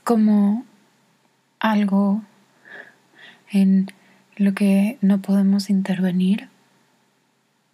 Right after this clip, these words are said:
desde nuestras casas. Es complicado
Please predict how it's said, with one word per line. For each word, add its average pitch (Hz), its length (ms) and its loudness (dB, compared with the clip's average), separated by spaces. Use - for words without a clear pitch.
desde 190 320 0
nuestras 185 540 -2
casas. 214 640 -8
Es 196 420 -2
complicado 185 1400 -2